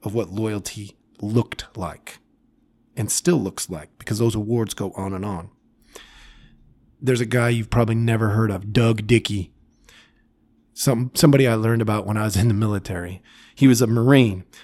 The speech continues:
Back in nineteen sixty-seven, he jumped on a grenade and grabbed another one and pulled it under, because he knew that if he didn't, or if somebody didn't,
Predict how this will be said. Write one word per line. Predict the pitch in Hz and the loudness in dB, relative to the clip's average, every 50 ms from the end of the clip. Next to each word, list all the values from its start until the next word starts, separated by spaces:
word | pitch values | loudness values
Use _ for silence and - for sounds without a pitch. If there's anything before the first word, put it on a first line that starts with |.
| - - | -6 -2
Back | 135 123 - | -2 0 0
in | 139 120 117 | 0 0 4
nineteen | 117 143 156 156 - - 165 156 | 4 4 4 4 0 0 0 2
sixty-seven, | 143 - - - 147 - - - 139 - - - - - 156 120 95 - 98 92 - - _ _ _ _ _ - - - - _ _ _ _ _ _ - | 2 0 0 -2 -2 -4 -4 -6 -2 0 4 4 6 6 6 4 4 0 -6 -8 -10 -16 _ _ _ _ _ -20 -20 -20 -20 _ _ _ _ _ _ -16
he | - - 120 | -8 -8 -6
jumped | 110 107 - 117 131 151 190 220 - - - _ - | -2 0 4 6 6 6 6 4 2 -2 -10 _ 2
on | 147 143 135 127 | 4 4 4 4
a | 117 117 | 2 0
grenade | 107 - 120 117 120 117 113 120 127 143 151 143 127 101 101 104 104 - - _ _ _ _ _ _ _ _ _ _ _ _ _ _ _ _ _ _ _ _ _ _ | -2 -2 0 2 2 2 4 4 6 8 8 8 8 6 2 -2 -8 -12 -20 _ _ _ _ _ _ _ _ _ _ _ _ _ _ _ _ _ _ _ _ _ _
and | - 147 127 117 | 0 0 0 2
grabbed | - 120 127 123 131 135 123 117 | 2 2 4 4 4 2 2 0
another | 117 107 104 107 123 151 151 139 120 | -2 -2 0 2 4 4 6 6 4
one | 104 98 90 90 90 | 2 0 -4 -4 -4
and | 92 90 - | -6 -8 -6
pulled | - - 117 117 113 104 | -4 -2 0 2 2 2
it | 98 95 | 2 0
under, | 101 101 104 95 87 82 - _ _ _ _ _ _ _ _ _ _ _ _ _ _ _ _ _ _ _ _ _ _ _ _ | 0 0 -2 -2 -4 -8 -10 _ _ _ _ _ _ _ _ _ _ _ _ _ _ _ _ _ _ _ _ _ _ _ _
because | - - 113 - 127 - - - | -2 0 4 4 2 2 2 2
he | 160 156 | 4 6
knew | 156 175 247 277 214 139 107 92 95 - _ _ _ _ _ _ _ _ _ _ _ _ _ _ _ _ _ _ - | 8 10 12 12 12 12 10 8 2 -6 _ _ _ _ _ _ _ _ _ _ _ _ _ _ _ _ _ _ 2
that | 135 123 | 4 4
if | 117 98 | 4 2
he | - - 170 160 | 2 2 0 0
didn't, | 139 143 160 143 110 95 92 - - - _ _ _ _ _ _ _ _ _ _ - | 2 4 2 2 2 -2 -10 -14 -18 -20 _ _ _ _ _ _ _ _ _ _ -10
or | - 117 107 98 | -6 -4 -2 -2
if | 92 - | -4 -4
somebody | - - 139 147 147 127 87 82 85 90 90 | -2 2 4 4 4 4 2 -2 -6 -8 -12
didn't, | 90 92 90 85 85 87 87 - | -12 -12 -12 -12 -12 -16 -18 -20